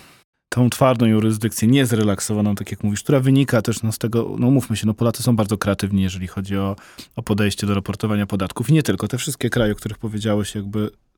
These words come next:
takie są. A, i że można to skorelować z rozwojem technologicznym, tak? Że tak naprawdę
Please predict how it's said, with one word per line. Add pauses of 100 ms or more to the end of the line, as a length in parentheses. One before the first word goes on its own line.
takie
są. (580)
A,
i
że
można
to
skorelować
z
rozwojem
technologicznym,
tak?
Że
tak
naprawdę